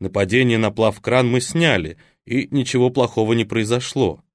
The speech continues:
"Вы снимали издалека", — невозмутимо пояснил эльф. "Видимо, гость решил, что такая съемка ему не опасна,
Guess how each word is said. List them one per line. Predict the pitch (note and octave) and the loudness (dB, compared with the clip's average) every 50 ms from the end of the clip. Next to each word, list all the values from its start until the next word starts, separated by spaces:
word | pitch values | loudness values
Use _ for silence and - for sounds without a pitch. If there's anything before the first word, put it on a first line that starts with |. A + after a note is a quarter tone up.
| _ _ _ _ _ _ _ _ _ - | _ _ _ _ _ _ _ _ _ -6
"Вы | G#2+ A#2+ B2+ | -2 -2 -2
снимали | B2 B2+ - C3 C3 C3 C3 B2+ B2 B2+ B2 | -2 -2 -4 -2 0 0 2 2 2 0 0
издалека", — | A#2+ A#2 A#2+ B2+ C3+ C#3+ C#3+ D3+ - G2 D#2+ D2 - _ _ _ _ _ _ | 0 -2 -2 -2 0 -2 -2 -2 -2 -4 -4 -4 -8 _ _ _ _ _ _
невозмутимо | - G2 F#2 F#2 F#2 F#2+ G2 G2 - A2+ G#2 F#2+ | -6 -4 -4 -4 -2 -4 -4 -2 -2 0 0 0
пояснил | F#2 G2 G2+ G2+ F#2+ - - G2+ G2 F#2+ F#2+ | 0 0 -2 -2 -2 -2 -4 -4 -4 -4 -2
эльф. | A2+ A2 F#2 E2 - - - _ _ _ _ _ _ _ | 0 0 0 -2 -4 -8 -18 _ _ _ _ _ _ _
"Видимо, | - G2+ B2 D3+ C#3+ C#3 C#3+ C#3+ C#3+ C#3 | -6 -2 0 0 2 2 2 2 2 2
гость | C3 A2 A#2 C#3+ C#3+ B2 - - | 0 2 2 2 2 2 0 -2
решил, | A#2 A#2 A2 - - C3 C#3+ D3 C#3+ B2 | -2 -2 -2 -2 0 2 2 2 2 0
что | - - A2+ G2 | -2 -4 -4 -2
такая | A2 G2+ G#2+ - G#2+ G#2+ G2 | -2 -2 -2 0 0 0 0
съемка | - - - B2 C3+ C3+ B2+ B2+ - A#2 A#2 A2 G#2+ - - _ _ | -2 -2 0 2 2 2 0 0 2 2 2 2 0 -4 -14 _ _
ему | - G2+ A#2 A#2+ B2 B2 | -4 -2 2 4 4 4
не | B2 B2 B2 | 4 4 2
опасна, | B2 B2+ B2+ - D3+ A#2 F#2 - - - F2+ F2 D#2+ | 2 0 0 0 2 2 0 -2 -6 -10 -12 -14 -14